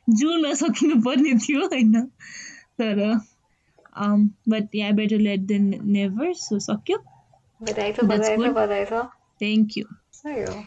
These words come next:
Speaker 1: What about you? के गरिस् तैँले यो हाम्रो यत्रो lamo ब्रेकमा?
Speaker 2: के नै gorin यार। उम्, Break लियो, टन्नै रमाइलो भयो। अ, त्यही भएर अब हामी आउन चाहिँ आयौँ।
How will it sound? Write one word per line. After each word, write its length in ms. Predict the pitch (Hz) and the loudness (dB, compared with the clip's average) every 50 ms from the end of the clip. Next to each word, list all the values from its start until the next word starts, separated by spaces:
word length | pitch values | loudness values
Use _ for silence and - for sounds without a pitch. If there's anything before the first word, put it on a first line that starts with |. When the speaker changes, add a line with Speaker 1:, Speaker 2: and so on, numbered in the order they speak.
| _ _ - - | _ _ -8 -6
Speaker 1:
What 200 | 220 226 214 262 | -2 0 2 2
about 360 | 220 226 240 247 254 220 - | 2 2 2 0 0 0 0
you? 120 | 226 214 214 - | 0 -2 -2 -2
के 100 | 294 277 | -2 -2
गरिस् 360 | 214 208 196 202 214 - - | 0 0 0 -2 -2 -4 -4
तैँले 260 | 240 220 214 214 214 | -4 -2 0 0 2
यो 200 | 214 214 208 202 | 2 0 0 -2
हाम्रो 260 | 190 185 190 190 196 202 | -2 -4 -6 -4 -4 -6
यत्रो 240 | 202 208 214 214 | -6 -4 -2 0
lamo 420 | 220 208 196 190 196 202 208 202 202 | 0 0 0 0 0 0 0 0 0
ब्रेकमा? 480 | 190 196 185 190 196 - - 202 202 208 - _ _ _ _ _ _ _ _ _ _ _ _ _ _ _ _ _ _ _ _ _ _ - 202 | -2 -2 -4 -4 -6 -4 -6 -4 -4 -4 -6 _ _ _ _ _ _ _ _ _ _ _ _ _ _ _ _ _ _ _ _ _ _ -16 -14
Speaker 2:
के 200 | - 247 269 269 | -12 -8 -4 -2
नै 140 | 285 311 302 | 0 0 0
gorin 380 | 277 262 240 220 226 226 214 | 0 -2 -4 -4 -6 -6 -6
यार। 380 | 208 202 202 214 254 294 370 381 381 _ _ _ _ _ _ _ _ _ _ _ - _ _ _ _ _ _ _ - - | -8 -8 -10 -10 -10 -10 -12 -12 -14 _ _ _ _ _ _ _ _ _ _ _ -20 _ _ _ _ _ _ _ -14 -12
उम्, 840 | 214 214 214 208 214 214 214 214 - _ _ _ - - 202 208 202 | -10 -10 -10 -10 -10 -10 -12 -14 -16 _ _ _ -14 -8 -6 -6 -2
Break 320 | 202 208 220 214 214 - | 2 2 2 2 2 -2
लियो, 180 | 208 196 190 196 | -6 -4 -6 -8
टन्नै 500 | 190 - 202 208 208 208 214 214 214 208 | -6 -8 -8 -6 -6 -8 -10 -10 -10 -8
रमाइलो 420 | 202 202 202 208 202 202 208 202 | -8 -8 -8 -10 -10 -12 -12 -12
भयो। 220 | - 139 147 147 214 - _ _ _ _ _ _ _ - | -12 -12 -12 -14 -16 -18 _ _ _ _ _ _ _ -8
अ, 80 | 214 | -8
त्यही 300 | 214 214 214 - 247 247 | -8 -6 -6 -2 -2 0
भएर 240 | 220 214 185 185 196 | 0 0 -2 0 0
अब 200 | 202 202 208 202 | 0 0 0 0
हामी 680 | 214 - 180 175 190 190 190 190 196 196 202 214 - - - | -2 -2 -4 -4 -4 -4 -4 -4 -4 -4 -4 -6 -8 -6 -6
आउन 340 | - 196 196 196 190 185 180 | -6 -4 -4 -6 -8 -8 -10
चाहिँ 360 | 175 - - - - - 214 | -10 -12 -14 -10 -6 -6 -4
आयौँ। 600 | 220 226 226 233 233 233 233 240 233 233 226 - | -2 -2 -2 -2 -2 -2 -2 -4 -4 -6 -6 -8